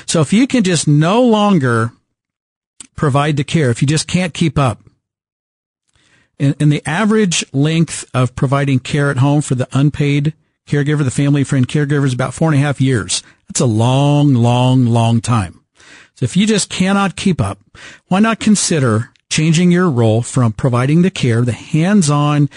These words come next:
care provider, the caregiver, to becoming the care manager, the care advocate? What I mean by that is, let's go out, let's do our homework,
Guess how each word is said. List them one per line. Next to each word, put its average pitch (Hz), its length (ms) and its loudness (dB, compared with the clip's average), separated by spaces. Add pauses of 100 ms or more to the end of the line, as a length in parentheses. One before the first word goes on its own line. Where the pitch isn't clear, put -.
(320)
care 175 260 -2
provider, 127 480 0
the 123 120 -2
caregiver, 127 560 -2 (440)
to 151 140 -2
becoming 143 540 0
the 131 100 0
care 123 360 0
manager, 123 560 0
the 123 80 0
care 139 360 -2
advocate? 143 520 -2
What 156 140 2
I 240 80 2
mean 233 240 4
by 120 200 0
that 107 340 -2
is, 165 460 0 (340)
let's 143 340 0
go 247 280 2
out, 123 240 -2
let's 139 240 0
do 147 240 2
our 196 160 2
homework, 170 640 0